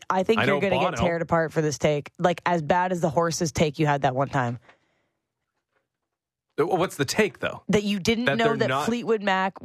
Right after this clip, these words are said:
Speaker 1: and
Speaker 2: That's not a
Speaker 1: Stevie
Speaker 2: take.
Speaker 1: Nicks were the
Speaker 2: That's,
Speaker 1: same,
Speaker 2: that's
Speaker 1: and that
Speaker 2: ig-,
Speaker 1: they're
Speaker 2: that's
Speaker 1: not a
Speaker 2: ignorance, not a
Speaker 1: famous
Speaker 2: take.
Speaker 1: band. That's where we're
Speaker 2: Uh,
Speaker 1: at.
Speaker 2: they, they were. They were. And then
Speaker 1: They
Speaker 2: people,
Speaker 1: are.
Speaker 2: people, you know, got into them again because of a TikTok with a guy drinking
Speaker 1: No,
Speaker 2: cranberry
Speaker 1: they
Speaker 2: juice on a
Speaker 1: didn't.
Speaker 2: skateboard. Yeah, everyone got into it again.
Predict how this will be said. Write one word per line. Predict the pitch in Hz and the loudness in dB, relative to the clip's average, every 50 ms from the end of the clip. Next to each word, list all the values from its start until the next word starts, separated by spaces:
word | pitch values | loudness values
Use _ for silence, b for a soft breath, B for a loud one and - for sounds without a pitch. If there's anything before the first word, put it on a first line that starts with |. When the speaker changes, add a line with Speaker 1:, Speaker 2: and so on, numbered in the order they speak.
| 147 135 _ _ _ _ _ _ _ - | -18 -18 _ _ _ _ _ _ _ -2
Speaker 1:
and | 202 190 180 170 | 0 0 2 2
Speaker 2:
That's | 151 | 2
not | 180 165 - | 0 0 0
a | |
Speaker 1:
Stevie | 254 240 190 214 | 0 0 0 0
Speaker 2:
take. | 240 214 | 0 0
Speaker 1:
Nicks | 208 202 196 - - | -2 -4 -4 -2 -2
were | 196 | -2
the | 190 196 | 0 2
Speaker 2:
That's, | 190 151 151 | 0 0 0
Speaker 1:
same, | 220 214 208 196 | 0 -2 0 0
Speaker 2:
that's | - 185 190 | 0 0 0
Speaker 1:
and | 226 226 | 0 0
that | 180 175 - | 0 0 0
Speaker 2:
ig-, | 190 | 0
Speaker 1:
they're | 233 226 | 0 0
Speaker 2:
that's | 226 220 | 0 0
Speaker 1:
not | 214 214 226 240 247 | 0 2 2 2 0
a | |
Speaker 2:
ignorance, | - 185 175 165 254 | 0 0 2 2 2
not | 226 | 2
a | 233 | 0
Speaker 1:
famous | - 151 233 214 | 0 -2 -2 -2
Speaker 2:
take. | - 147 | 0 0
Speaker 1:
band. | 214 202 214 233 202 147 85 - - 160 - | 0 0 0 0 -2 -4 -4 -8 -12 -12 0
That's | - 175 175 190 - - - - | 2 2 2 2 0 -4 -8 -2
where | 185 202 202 196 | 0 2 2 2
we're | 180 190 180 | 2 2 0
Speaker 2:
Uh, | - 294 | 0 0
Speaker 1:
at. | 381 381 | -4 -4
Speaker 2:
they, | 403 403 403 381 381 403 381 370 | -4 -4 -6 -6 -8 -8 -6 -4
they | 349 349 | -4 -2
were. | 349 330 - | -4 -4 -2
They | 151 196 240 | 0 -2 0
were. | 214 214 247 226 151 156 208 208 _ _ _ _ _ _ - | 2 0 0 2 0 -2 -4 -8 _ _ _ _ _ _ -4
And | - 165 160 | -2 0 0
then | 156 147 | 0 0
Speaker 1:
They | 127 160 | 0 0
Speaker 2:
people, | 226 240 262 254 | 2 2 2 2
Speaker 1:
are. | 226 247 311 311 196 147 - - | 2 2 2 0 -2 -4 -6 -4
Speaker 2:
people, | - 180 156 143 165 156 151 151 147 | -4 -4 0 0 0 0 0 -2 -2
you | 143 143 | -2 -2
know, | 135 131 131 131 131 131 131 | -2 -2 -2 -2 -4 -4 -2
got | 123 131 127 120 | 0 0 0 0
into | 127 127 127 123 | -2 -2 -2 -2
them | 123 123 | -2 -2
again | 120 117 120 117 117 117 | 0 0 0 0 0 -2
because | 117 110 127 117 117 | -2 -2 -2 -2 0
of | 117 | -2
a | 120 | -2
TikTok | - - 131 117 - - 123 117 117 110 - | -2 -2 -2 -2 0 2 2 2 2 2 -2
with | 120 113 | -4 -2
a | 107 | 0
guy | 117 110 - 113 | 0 0 0 -2
drinking | 107 107 113 110 113 - 240 | -2 -2 -2 -2 0 0 0
Speaker 1:
No, | 311 | 2
Speaker 2:
cranberry | 311 311 320 - - - - 269 | 2 0 0 -2 -2 0 0 0
Speaker 1:
they | 269 | 0
Speaker 2:
juice | 240 - 220 196 160 | 0 0 0 0 0
on | 120 113 | -2 -2
a | 110 | -2
Speaker 1:
didn't. | - - - 120 117 101 | -2 -2 -2 -2 -4 -2
Speaker 2:
skateboard. | - 113 113 110 110 110 | -2 -2 0 0 -2 -2
Yeah, | 110 107 101 98 110 127 | -2 -2 -2 0 -2 -2
everyone | 131 123 123 120 120 | -2 -2 -4 -4 -2
got | 117 113 117 117 | 0 0 0 0
into | 117 113 117 110 | 0 -2 -2 -2
it | 107 107 | -2 -4
again. | 101 98 92 90 92 110 139 | -4 -4 -4 -4 -4 -6 -8